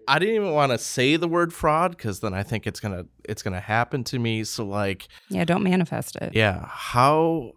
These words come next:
Speaker 1: I wanna know how our members and non-members, anybody out there, like, what, what are, is a laundry list of things that they can do to protect themselves?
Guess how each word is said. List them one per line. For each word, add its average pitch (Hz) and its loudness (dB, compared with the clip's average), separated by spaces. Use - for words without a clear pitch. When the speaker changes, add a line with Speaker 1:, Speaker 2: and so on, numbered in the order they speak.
Speaker 1:
I 120 2
wanna 160 2
know 113 4
how 104 0
our 104 2
members 95 -2
and 101 -4
non-members, 92 -4
anybody 101 -2
out 92 -8
there, 95 -6
like, 98 -8
what, 135 0
what 143 0
are, 131 -2
is 113 0
a 110 0
laundry 101 0
list 98 -6
of 104 -4
things 98 -6
that - -8
they 95 -2
can 92 -4
do 98 -2
to 101 -4
protect - -10
themselves? - -12